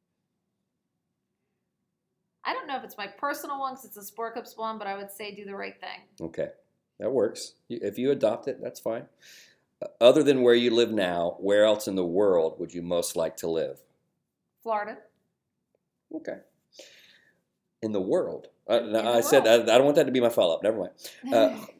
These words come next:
Speaker 1: Yeah,
Speaker 2: just
Speaker 1: I've never really been outside the United States other than Mexico and
Speaker 2: Okay.
Speaker 1: Canada, so <laughs>
Speaker 2: Okay.
Speaker 1: I haven't seen the world,
Speaker 2: All
Speaker 1: but
Speaker 2: right. N-, and I'm not hating on Florida, all right? I just wanna put that out there. I love me some Florida.
Speaker 1: <laughs>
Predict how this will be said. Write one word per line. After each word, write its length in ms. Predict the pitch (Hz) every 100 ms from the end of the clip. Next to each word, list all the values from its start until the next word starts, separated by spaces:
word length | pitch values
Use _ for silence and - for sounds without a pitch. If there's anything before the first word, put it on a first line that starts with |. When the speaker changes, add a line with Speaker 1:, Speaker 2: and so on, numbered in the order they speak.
| -
Speaker 1:
Yeah, 40 | 107
Speaker 2:
just 180 | 120 277
Speaker 1:
I've 160 | 311 269
never 280 | 349 392
really 200 | 320 311
been 160 | 240 262
outside 340 | 220 - 233
the 60 | 220
United 320 | 214 214 196
States 260 | - 214 208
other 180 | 202 196
than 160 | 196
Mexico 400 | 196 196 - -
and 160 | - -
Speaker 2:
Okay. 120 | -
Speaker 1:
Canada, 420 | 196 202 220 220 -
so 80 | 233
<laughs> 300 | 220 214 220
Speaker 2:
Okay. 320 | 196 - 196 -
Speaker 1:
I 40 |
haven't 140 | 277 294
seen 220 | 320 269
the 80 | 240
world, 320 | 220 208 220 95
Speaker 2:
All 160 | 110
Speaker 1:
but 0 |
Speaker 2:
right. 180 | 104 73 _ _ _ -
N-, 560 | 320 285 - - 107 107
and 200 | 117 107
I'm 180 | 95 113
not 200 | 127 131
hating 200 | 131 143
on 140 | 135 143
Florida, 400 | 170 131 92 76
all 160 | 92
right? 160 | 95 98
I 40 |
just 140 | 107 107
wanna 160 | 113
put 140 | 113 131
that 180 | 139 147
out 200 | 120 92
there. 200 | 85 82
I 60 |
love 260 | 95 110 117
me 140 | 127
some 160 | 127 143
Florida. 420 | 151 127 80 98
Speaker 1:
<laughs> 60 | -